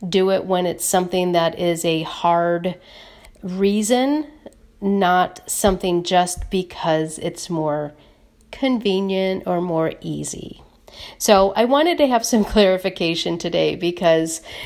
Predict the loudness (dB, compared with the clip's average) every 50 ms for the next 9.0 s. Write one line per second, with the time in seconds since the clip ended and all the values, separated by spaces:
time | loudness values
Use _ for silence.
0 | -16 -8 -2 2 2 2 2 0 -2 -2 -2 -2 -2 0 0 2 2 2 2 0
1 | 0 2 2 4 4 4 4 2 2 2 0 -2 -4 -6 -4 -2 0 2 2 2
2 | 0 0 0 0 0 0 2 2 2 2 2 2 0 2 2 4 4 2 0 -2
3 | -6 -6 -4 -2 0 0 -2 -2 -2 0 0 0 0 0 0 0 0 -2 -4 -4
4 | -2 2 2 2 2 0 -2 -2 -2 -2 0 0 0 2 2 2 2 0 0 0
5 | 0 0 0 0 0 0 0 0 2 4 4 4 4 2 0 -4 -6 -12 -20 -18
6 | -16 -16 -14 -16 -8 -2 2 2 2 2 2 0 2 2 2 4 2 2 2 2
7 | 2 2 2 0 -2 -2 -2 0 0 -2 -2 0 0 0 0 0 0 -2 -2 0
8 | 0 -2 -2 0 0 0 0 0 0 0 0 0 0 0 -2 -2 -4 -4 -6